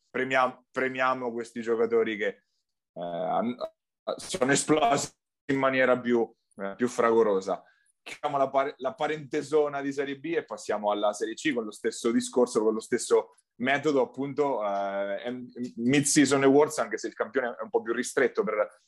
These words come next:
per quanto riguarda C Gold e C Silver, anche se di fatto siamo a metà campionato anche lì. Partiamo con l'M V P e questa volta è molto meno,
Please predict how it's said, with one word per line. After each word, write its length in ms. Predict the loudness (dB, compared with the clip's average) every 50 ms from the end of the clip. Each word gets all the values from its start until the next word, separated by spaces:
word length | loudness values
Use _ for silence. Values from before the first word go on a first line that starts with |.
| _
per 120 | -10 -6 -2
quanto 200 | 0 2 2 4
riguarda 320 | 4 6 4 4 4 0
C 160 | -2 -2 0
Gold 240 | 2 2 2 2 2
e 140 | 2 2 0
C 180 | -2 -6 -10 -6
Silver, 320 | -6 -4 -2 -2 -2 0
anche 340 | 0 0 0 0 -2 -6 -10
se 240 | -8 -8 -10 -10 _ _
di 120 | -14 -8 -4
fatto 240 | -4 -4 -2 -2
siamo 180 | -2 -2 -2 -2
a 40 | 0
metà 220 | 0 0 0 0
campionato 640 | -2 -2 -2 -2 0 0 0 0 0 0 -2 -2 _ _ _ _ _ -6 -4
anche 260 | -4 -2 0 0 0
lì. 280 | 2 2 0 -2 -6 _
Partiamo 360 | -6 -4 -2 -2 -2 0 2
con 120 | 2 2
l'M 120 | 0 0 -2
V 140 | -2 -4 -4
P 80 | -2 -2 -2 -2
e 60 | -2
questa 260 | -4 -6 -6 -2 -2
volta 260 | 0 0 -2 0 -2 -2
è 40 |
molto 460 | -2 -2 -4 -2 -2 -4 -4 -6 -6 -6
meno, 380 | -6 -6 -8 -8 -10 -12 _